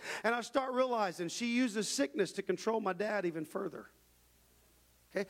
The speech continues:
so what do you do? The Holy Ghost started dealing with me. He said, "Listen," he said, "I want you to start praying the spirit of Elijah on your father every day." Because Ahab, and my dad, he didn't understand what was going on. Ahab,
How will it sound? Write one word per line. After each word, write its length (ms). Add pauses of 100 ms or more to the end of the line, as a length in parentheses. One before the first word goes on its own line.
(160)
so 160
what 160
do 40
you 100
do? 240 (220)
The 40
Holy 200
Ghost 200
started 220
dealing 180
with 140
me. 140 (240)
He 100
said, 220
"Listen," 360 (220)
he 140
said, 240 (180)
"I 60
want 160
you 80
to 60
start 280
praying 240
the 80
spirit 380
of 80
Elijah 480
on 120
your 120
father 560 (120)
every 280
day." 320 (1120)
Because 380 (200)
Ahab, 680 (640)
and 120
my 120
dad, 340
he 80
didn't 180
understand 340
what 80
was 120
going 240
on. 320 (360)
Ahab, 440